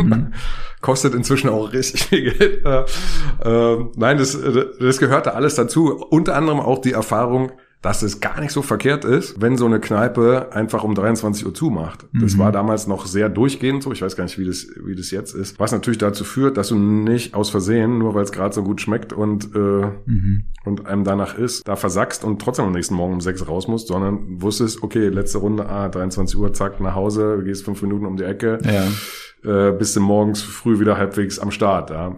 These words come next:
Speaker 1: Außer
Speaker 2: Ähm,
Speaker 1: wenn du richtig Vollgas gegeben hast.
Speaker 2: So, genau. Ja, das, äh,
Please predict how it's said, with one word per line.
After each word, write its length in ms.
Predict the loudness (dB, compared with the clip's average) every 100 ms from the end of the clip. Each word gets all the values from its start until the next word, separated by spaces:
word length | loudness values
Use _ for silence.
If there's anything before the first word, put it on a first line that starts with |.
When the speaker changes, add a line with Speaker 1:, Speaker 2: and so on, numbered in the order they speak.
| -4
Speaker 1:
Außer 160 | 0
Speaker 2:
Ähm, 60 | 2
Speaker 1:
wenn 60 | 2
du 80 | 2
richtig 200 | -2 -2
Vollgas 380 | -2 0 0 -2
gegeben 320 | -2 0 2
hast. 320 | 0 -4 -18 -20 _ -20 -20 -14 0
Speaker 2:
So, 400 | 4 4 0 2
genau. 340 | 4 4 2 4
Ja, 140 | 4
das, 260 | 4 4 4
äh, 300 | 6 6